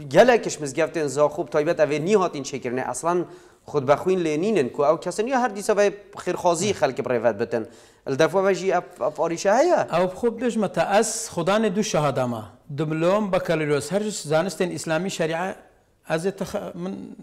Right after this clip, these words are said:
Speaker 2: دو شهاده نه تخرج
Speaker 1: بله.
Speaker 2: به. ادویر دا زانی چند ساله و نکرس و تاری بجم خود به.
Speaker 1: اه.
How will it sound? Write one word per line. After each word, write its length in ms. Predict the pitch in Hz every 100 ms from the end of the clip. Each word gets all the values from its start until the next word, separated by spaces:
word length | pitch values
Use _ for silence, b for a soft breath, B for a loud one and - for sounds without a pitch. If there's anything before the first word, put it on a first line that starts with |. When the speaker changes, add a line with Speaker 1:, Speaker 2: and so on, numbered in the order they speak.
| 175
Speaker 2:
دو 100 | 214
شهاده 440 | 214 175 170 180
نه 120 | 139 117
تخرج 440 | - 139 220 175
Speaker 1:
بله. 100 | -
Speaker 2:
به. 760 | - _ - - - - -
ادویر 380 | 180 147 277 262
دا 220 | 220 220
زانی 280 | 196 220 285
چند 200 | - 233
ساله 280 | - 185 170
و 100 | 160
نکرس 480 | 151 156 143 139 -
و 300 | - 156 151
تاری 280 | 151 139 131
بجم 240 | 131 131
خود 260 | - 131 120
به. 80 |
Speaker 1:
اه. 260 | 156 220 117